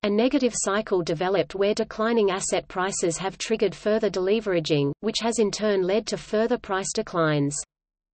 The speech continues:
The excessive discounts embedded in some legacy asset prices are now straining the capital of U S financial institutions,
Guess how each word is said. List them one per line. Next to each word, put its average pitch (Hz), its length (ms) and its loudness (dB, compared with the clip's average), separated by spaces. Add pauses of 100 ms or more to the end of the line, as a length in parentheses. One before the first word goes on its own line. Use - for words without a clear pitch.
(280)
The 220 160 2
excessive 269 520 0
discounts 185 600 0
embedded 226 400 2
in 175 100 6
some 214 300 0
legacy 208 480 2
asset 170 400 0
prices 175 520 0
are 160 60 4
now 185 220 4
straining 214 480 2
the 190 100 4
capital 190 480 0
of 160 140 2
U 202 180 2
S 220 180 2
financial 185 600 0
institutions, 175 960 0